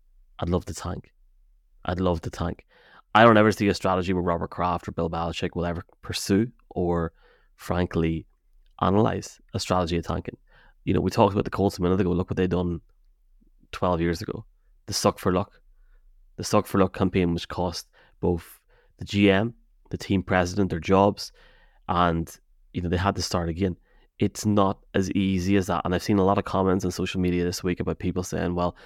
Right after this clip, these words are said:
if they're not good enough, they're not good enough." But we, we talked to James in the podcast a few days ago about just th-, the situation that New England are in and the issues they have, but certainly Las Vegas have got issues as well. And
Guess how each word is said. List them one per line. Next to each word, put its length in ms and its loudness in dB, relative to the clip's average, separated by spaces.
if 120 -2
they're 100 6
not 100 8
good 140 4
enough, 160 4
they're 100 2
not 80 0
good 140 0
enough." 240 2
But 80 -2
we, 180 0
we 140 -2
talked 560 2
to 100 -4
James 380 4
in 60 0
the 60 0
podcast 520 -2
a 40 -20
few 140 -4
days 240 0
ago 220 -2
about 360 -4
just 420 -4
th-, 160 -16
the 100 -4
situation 520 -2
that 100 2
New 160 2
England 240 0
are 120 2
in 100 4
and 100 2
the 80 2
issues 300 -4
they 140 2
have, 280 -2
but 100 -14
certainly 400 2
Las 220 -8
Vegas 300 -2
have 100 -12
got 120 -10
issues 260 -8
as 100 -10
well. 300 0
And 180 -4